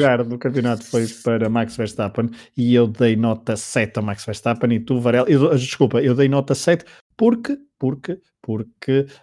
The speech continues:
eh, foi um Max bem mais certinho, bem mais, eh, piloto de equipa grande do que estávamos habituados, sem grandes erros idiotas como vimos no passado. Mas tu dás nota?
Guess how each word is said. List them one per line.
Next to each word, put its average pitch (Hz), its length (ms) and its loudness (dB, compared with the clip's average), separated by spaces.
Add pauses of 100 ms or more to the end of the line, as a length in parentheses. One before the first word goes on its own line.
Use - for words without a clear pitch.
(100)
eh, 117 160 -2
foi 117 180 -2
um 113 60 0
Max 113 480 -4
bem 123 260 0
mais 117 480 0
certinho, 123 640 0
bem 117 220 2
mais, 113 640 -2
eh, 110 320 0 (120)
piloto 110 1120 0
de 117 80 0
equipa 117 300 2
grande 117 400 4
do 113 180 -2
que - 160 -2
estávamos 113 440 2
habituados, 113 400 0
sem 113 180 0
grandes 110 380 2
erros 117 320 0 (260)
idiotas 113 560 4
como 110 280 -4
vimos 117 240 0
no 120 100 0
passado. 101 360 -2
Mas 120 200 -2
tu 147 160 -2
dás 139 240 2
nota? 156 420 -4